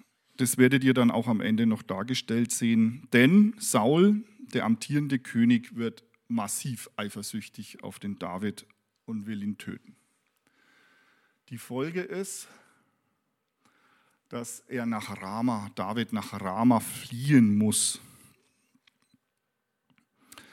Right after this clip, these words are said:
zu seinem geistlichen Vater. Glaube ich, wird man in so einer Krise, ist es, glaube ich, gut, zu Menschen zu gehen, wo man Vertrauen hat, die, die einem auch was zu sagen haben. Es ist sicherlich gut,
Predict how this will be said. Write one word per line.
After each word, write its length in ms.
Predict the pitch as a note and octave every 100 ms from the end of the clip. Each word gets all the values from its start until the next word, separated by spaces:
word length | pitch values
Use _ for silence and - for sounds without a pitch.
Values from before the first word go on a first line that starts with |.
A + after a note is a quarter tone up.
| - - _ _
zu 100 | -
seinem 300 | B2 C3+ C3+
geistlichen 580 | C3 G2+ A#2+ - B2 A#2+
Vater. 540 | - F#2 F#2 F#2 A2+ - _ _ -
Glaube 260 | - B2+ D#3+
ich, 120 | -
wird 180 | C#3 D3
man 60 | C#3
in 60 |
so 100 | C3
einer 160 | C3+ C3
Krise, 640 | B2+ A#2+ C#3+ - D#3+ D#3+ -
ist 160 | B2+ C3
es, 100 | B2+
glaube 240 | B2+ A#2+
ich, 120 | A#2
gut, 260 | - F3+ -
zu 360 | - A2+ G#2 G2 _ _
Menschen 360 | - A#2+ C#3 D3
zu 160 | - B2+ _ _ - - - -
gehen, 360 | A#2+ B2+ B2 -
wo 80 | A#2
man 100 | A2+
Vertrauen 580 | A2 - G#2 G#2 C3+
hat, 220 | C3 C3 B2
die, 80 | - -
die 180 | A#2 -
einem 320 | A2 A#2 A2+
auch 220 | A2+ -
was 120 | A2+
zu 120 | -
sagen 500 | - - G2 C3 C3+
haben. 220 | A#2+ A#2 A#2
Es 160 | -
ist 100 | B2+
sicherlich 480 | - D3 D3 C3+ -
gut, 340 | C#3+ G3 -